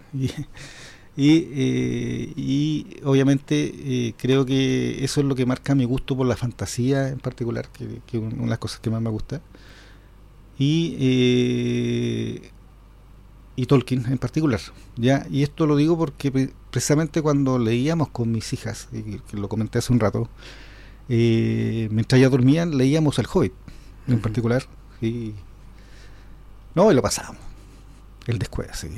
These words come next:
Speaker 1: <laughs> Era muy bueno, era muy bueno. Después, cuando ellas comenzaron a leer, el, íbamos alternando, leían ellas un capítulo, leía otro yo, y así, y así,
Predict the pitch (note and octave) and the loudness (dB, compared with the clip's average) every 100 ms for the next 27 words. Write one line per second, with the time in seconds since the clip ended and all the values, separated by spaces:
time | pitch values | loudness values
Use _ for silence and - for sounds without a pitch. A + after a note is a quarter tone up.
0 | - - - A3 - E4 D4+ B2 C3+ B2+ | -6 -6 -4 2 4 6 6 6 6 6
1 | A#2 A2+ B2+ B2+ C3+ C#3+ B2 - F3 D#3+ | 4 4 4 6 6 6 4 4 4 6
2 | D#3+ E3+ - E3 C#3+ F3+ F3+ F3+ E3 E3 | 6 6 6 2 4 2 2 2 2 2
3 | A3 - - - - - - - - C3 | 0 -4 -4 -2 -4 -6 -8 -8 -8 -8
4 | B2+ D#3+ F3 F3 D#3+ D#3 D3 D#3+ F3+ F3 | -4 2 4 4 2 2 0 0 0 -2
5 | D#3+ E3 - - - C#3 C#3+ D#3 D#3+ D#3 | -4 -6 -10 -20 0 4 4 4 4 4
6 | D3 C#3 D#3+ D3+ D#3 D#3 D3 C3+ C#3 C#3 | 2 2 2 2 2 0 -2 -2 -2 -2
7 | C#3+ C#3 D3+ C#3 C3 A#2+ C#3 B2+ A2+ G#2+ | -2 -2 -2 -2 -4 -2 -4 -4 -6 -10